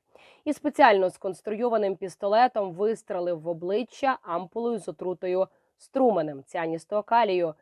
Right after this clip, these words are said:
та вбив Степана Бандеру. За це вбивця отримав від радянського уряду орден бойового червоного прапору.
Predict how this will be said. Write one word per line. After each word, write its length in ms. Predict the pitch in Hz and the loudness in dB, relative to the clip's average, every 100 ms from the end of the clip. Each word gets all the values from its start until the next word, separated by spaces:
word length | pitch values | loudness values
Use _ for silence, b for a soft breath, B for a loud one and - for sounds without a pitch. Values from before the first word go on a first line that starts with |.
| _ _ | _ _
та 120 | 147 | -16
вбив 380 | 147 196 233 226 _ | -4 0 0 -2 _
Степана 540 | _ - 254 180 156 156 | _ -8 -4 -2 -4 -4
Бандеру. 580 | 175 185 165 147 131 - _ _ _ _ | -4 -2 -4 -4 -8 -18 _ _ _ _
За 180 | 208 294 | 4 4
це 200 | 302 311 | 6 2
вбивця 520 | 202 220 311 311 277 | 2 0 0 0 0
отримав 360 | 240 269 254 226 | 0 0 0 0
від 140 | 226 | 2
радянського 580 | 226 208 233 262 - 294 | 2 4 2 0 2 2
уряду 340 | 262 240 214 | 4 4 2
орден 540 | 226 208 226 233 277 262 | 0 2 0 2 2 2
бойового 440 | 208 190 202 220 | 0 0 0 -2
червоного 560 | - 185 180 190 175 180 | -4 -6 -2 -2 -2 -6
прапору. 480 | 165 151 156 147 | -6 -6 -6 -10